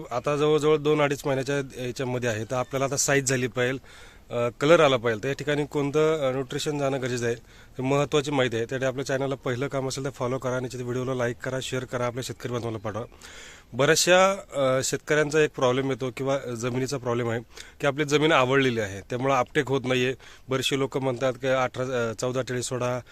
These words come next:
साठ वीस सोडा, तर काय करणं गरजेचं आहे? तर या ठिकाणी पहिलं काम सांगतो की आपली जमीन आवळली गेलेली आहे, तर अपटेक होणं खूप गरजेचं आहे. खतं भरपूर टाकलेली आहेत, खतं अव्हेलेबल होणं सुद्धा गरजेचं आहे.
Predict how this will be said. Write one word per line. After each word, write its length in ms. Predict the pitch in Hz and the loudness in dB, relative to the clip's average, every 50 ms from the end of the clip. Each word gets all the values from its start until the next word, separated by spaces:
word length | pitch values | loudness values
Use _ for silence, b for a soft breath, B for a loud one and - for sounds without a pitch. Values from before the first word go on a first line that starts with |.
| B B B B | B B B B
साठ 220 | - - 135 123 110 | -2 0 0 0 0
वीस 140 | 120 123 - | -2 -4 -2
सोडा, 280 | - 143 135 131 131 | -4 -4 -2 -2 -2
तर 100 | 117 143 | -2 -4
काय 240 | 135 - 147 143 143 | 0 4 4 4 4
करणं 320 | 135 151 139 120 123 120 | 4 2 0 2 0 0
गरजेचं 280 | 107 117 104 95 92 101 | 0 -2 -2 -4 -6 -6
आहे? 200 | 95 - - - - - - - - - - - - - - - - - | -8 -12 -16 -20 -20 -20 -20 -20 -20 -20 -20 -20 -20 -20 -16 -14 -8 -2
तर 60 | 131 | 0
या 60 | 151 | 2
ठिकाणी 240 | 147 156 156 170 165 | 2 2 2 2 2
पहिलं 320 | 151 - 170 147 143 147 160 | 2 2 2 2 2 2 2
काम 200 | - 147 139 127 | 2 0 0 0
सांगतो 300 | 135 127 113 123 127 - B B B B B B | -2 -4 -6 -6 -10 -12 B B B B B B
की 60 | - | 0
आपली 200 | 147 139 139 156 | 0 2 0 -2
जमीन 300 | 151 135 147 147 156 156 | -2 0 2 2 4 4
आवळली 360 | 147 131 127 131 139 143 143 | 4 4 4 4 4 4 4
गेलेली 260 | 135 131 120 120 113 110 | 2 2 0 0 0 -2
आहे, 120 | 104 95 - - | -2 -4 -6 -6
तर 40 | |
अपटेक 360 | 120 110 120 - - 156 147 - | -4 -4 -4 -4 -4 -4 -4 -2
होणं 200 | 135 135 139 127 | -2 -2 -2 -2
खूप 200 | - - 139 127 | -2 -2 -2 -2
गरजेचं 320 | 123 123 110 123 123 113 120 | -2 -2 0 0 -2 -2 -2
आहे. 80 | 98 90 - B B B B B B B B | -4 -6 -10 B B B B B B B B
खतं 240 | - 147 135 - 170 | -2 0 2 2 2
भरपूर 400 | 160 147 147 143 123 151 160 151 - | 4 4 4 2 2 0 0 0 2
टाकलेली 380 | 156 139 139 147 156 151 151 | 0 0 2 0 0 2 2
आहेत, 320 | 156 147 123 139 143 151 143 - | 2 2 0 0 -2 -2 -2 -2
खतं 260 | - 139 139 131 147 | -4 -4 -2 0 0
अव्हेलेबल 440 | 143 135 131 127 135 139 139 135 143 | 0 0 0 0 -2 0 0 0 0
होणं 200 | 131 131 135 139 | 0 0 -2 -2
सुद्धा 260 | 131 - 131 127 135 | -4 -4 -4 -4 -2
गरजेचं 420 | 131 120 127 120 113 127 127 113 117 | -2 -2 -2 0 0 0 0 0 -2
आहे. 80 | 104 | -4